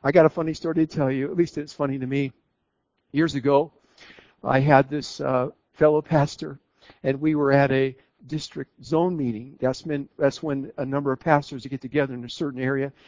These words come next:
and the district superintendent was there, and we were having lunch together. And the district superintendent was trying to promote and push District Layman's Retreat, which was always a weekend in the fall,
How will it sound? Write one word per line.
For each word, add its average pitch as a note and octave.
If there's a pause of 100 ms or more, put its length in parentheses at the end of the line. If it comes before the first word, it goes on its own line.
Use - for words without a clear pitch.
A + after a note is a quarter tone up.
(180)
and B2
the A#2+
district D3+
superintendent D3
was A#2
there, C#3
and B2
we A#2+
were B2
having B2+
lunch C3+
together. C#3 (400)
And D3
the D#3+
district G3+
superintendent F#3
was D3
trying E3+
to C#3 (200)
promote E3+
and D3
push E3+ (320)
District F#3+
Layman's A3
Retreat, C#3
which D3
was D#3
always F3
a E3+
weekend F#3
in D3+
the D3
fall, F3+